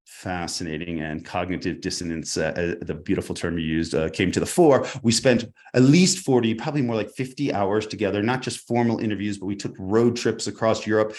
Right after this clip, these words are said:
to go to the museums from which he stole so he can reenact his crimes. We took nature walks. We walked through churches. I listened to him s-, speak about how much art meant to him, how much his girlfriend meant to him. But the entire time, and I kind of like,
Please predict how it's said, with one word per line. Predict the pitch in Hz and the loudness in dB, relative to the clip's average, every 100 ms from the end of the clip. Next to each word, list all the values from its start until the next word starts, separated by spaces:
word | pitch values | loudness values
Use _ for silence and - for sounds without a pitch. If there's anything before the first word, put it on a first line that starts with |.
| - - | -16 -10
to | |
go | 101 117 | 2 4
to | 110 | 4
the | |
museums | 113 104 110 113 113 110 | 4 4 4 4 4 2
from | 107 | -2
which | 110 110 | -2 -2
he | 104 | -6
stole | - 113 110 | -4 2 2
so | 110 113 | 2 -2
he | 110 | -4
can | 113 104 | -4 -4
reenact | 101 120 113 113 113 | 0 2 2 2 0
his | 113 110 | -4 -6
crimes. | - 113 113 113 - - | -2 0 2 0 -4 -4
We | 113 | -4
took | 117 135 - | 0 0 4
nature | 117 123 - 113 | 4 4 0 -2
walks. | 110 110 110 - | 2 2 2 -4
We | 110 | -4
walked | 107 123 120 | -2 -2 -2
through | 117 | -10
churches. | 110 - 110 117 110 - - | -6 -4 -2 -2 -4 -6 -10
I | - | -2
listened | 117 127 - 123 | 0 2 0 -2
to | 120 | 0
him | 113 | -2
s-, | 107 - - - | -2 -4 -6 -16
speak | - - - 127 120 | -8 -4 0 0 2
about | 110 110 - | 2 2 0
how | - | -4
much | 110 113 - | -2 -2 -2
art | 113 113 117 | -2 -2 -2
meant | 107 | -2
to | 107 | -2
him, | 113 107 | -2 0
how | 107 | -2
much | 104 | -4
his | 101 | -6
girlfriend | - 107 104 - 101 | -4 -4 -2 -4 -4
meant | 98 101 | -2 -4
to | 107 | -6
him. | 101 95 95 _ _ _ _ _ _ _ _ _ _ _ _ _ | -8 -8 -12 _ _ _ _ _ _ _ _ _ _ _ _ _
But | - | -8
the | 101 | 0
entire | 107 104 - 233 285 | 0 0 -2 0 0
time, | 285 123 95 80 - - _ _ _ _ _ _ | -2 -2 -2 -4 -10 -18 _ _ _ _ _ _
and | 127 | 0
I | |
kind | 131 - 220 | 0 2 0
of | 123 | 4
like, | 117 107 | 2 0